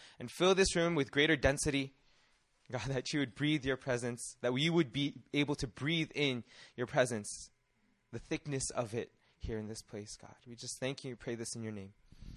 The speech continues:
Amen. Amen. Okay, so I wanna start us today talking about our desires. Okay? Um,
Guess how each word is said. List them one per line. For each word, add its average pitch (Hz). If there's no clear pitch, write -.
Amen. 104
Amen. 101
Okay, 101
so 160
I 143
wanna 214
start 202
us 196
today 151
talking 139
about 113
our 117
desires. 107
Okay? 123
Um, 113